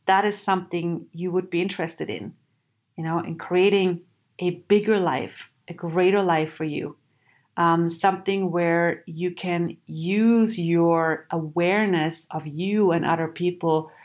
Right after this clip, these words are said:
to your advantage, to grow your life, to expand your life, rather than something that, you know, feels like it's too much or hurting you, you know? And that's just like a pers-, switch of perspective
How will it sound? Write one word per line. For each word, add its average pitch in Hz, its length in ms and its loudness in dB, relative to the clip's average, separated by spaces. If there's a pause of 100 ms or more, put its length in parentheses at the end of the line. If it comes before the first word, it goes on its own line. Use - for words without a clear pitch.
(280)
to - 120 -2
your 180 180 4
advantage, 165 1040 0 (400)
to 190 100 0
grow 185 440 4
your 208 160 2
life, 165 400 0
to 175 100 -4
expand 175 540 0
your 185 100 0
life, 156 400 0
rather 170 400 2
than 165 200 0
something 165 500 -4
that, 156 240 0 (580)
you 185 120 0
know, 180 120 4
feels 190 380 2
like 170 180 0
it's 170 160 -2
too 180 220 -2
much 185 360 2
or 170 120 -2
hurting 180 340 0
you, - 260 -8 (360)
you 147 80 -12
know? 160 200 -4
And 165 140 -2
that's 170 340 0 (440)
just 349 280 0
like 349 180 2
a 254 60 -2
pers-, - 540 -4 (140)
switch 311 400 -2
of 247 180 -2
perspective 165 840 -4